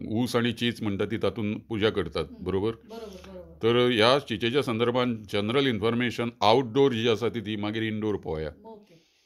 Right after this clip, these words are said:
Speaker 2: आम-, आमचो जो आदिवासी समाज जो आसा, गोंयचो आदिवासी समाज म्हणटा तो,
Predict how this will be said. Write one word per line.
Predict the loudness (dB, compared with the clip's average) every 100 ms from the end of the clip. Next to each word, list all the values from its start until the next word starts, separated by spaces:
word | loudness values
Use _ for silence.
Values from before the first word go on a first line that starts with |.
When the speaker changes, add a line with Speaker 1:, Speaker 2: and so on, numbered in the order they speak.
| _ _ _ -14
Speaker 2:
आम-, | -12 -10 -12 -14
आमचो | -16 -14
जो | -12
आदिवासी | -10 -10 -10 -8 -8 -12
समाज | -14 -12 -12 -12
जो | -12
आसा, | -12 -14 -16 -12
गोंयचो | -12 -12 -12 -14 -14 -14 -14
आदिवासी | -10 -8 -8 -8 -12
समाज | -14 -14 -14 -16 -16
म्हणटा | -18 -16 -18
तो, | -18 -18 -18